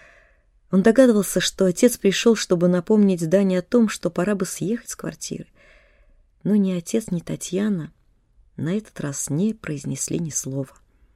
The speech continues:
Ничего плохого не сказал отец и о диаконском сане, принятом Даней. Только спросил, как служба идет,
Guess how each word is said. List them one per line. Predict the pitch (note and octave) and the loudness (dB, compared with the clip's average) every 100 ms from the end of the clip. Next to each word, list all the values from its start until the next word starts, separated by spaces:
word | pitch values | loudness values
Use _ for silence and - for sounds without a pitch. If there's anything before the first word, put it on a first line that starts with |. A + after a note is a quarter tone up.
| _ _ _ _ _ _ _ | _ _ _ _ _ _ _
Ничего | D3 F3+ - B3 B3 | 0 0 2 2 2
плохого | G#3 G3 - A3+ | 2 2 4 4
не | G3 F#3+ | 4 2
сказал | - F#3+ G3+ G3 | 0 2 4 2
отец | F#3 - B3+ B3 - | 0 4 4 4 -4
и | - F3 | 2 4
о | F3 | 4
диаконском | D#3 D#3+ F#3+ F#3+ E3 - | 2 0 0 -4 -6 -6
сане, | D#3 - D3 C#3+ C#3+ C#3+ | -8 -6 -6 -6 -6 -10
принятом | - D3+ C#3+ C#3 C#3+ | -6 -4 -4 -4 -4
Даней. | C#3 C3+ C#3+ - _ _ _ _ _ | -4 -6 -10 -16 _ _ _ _ _
Только | G#3 F#3+ - | -4 -2 -6
спросил, | - E3+ - - C#3+ - _ _ _ _ _ _ | -8 -8 -8 -10 -12 -14 _ _ _ _ _ _
как | - G3+ | -10 -6
служба | - C#3 D#3+ E3+ E3+ | -2 -2 -2 -4 -8
идет, | E3 E3 - | -6 -12 -12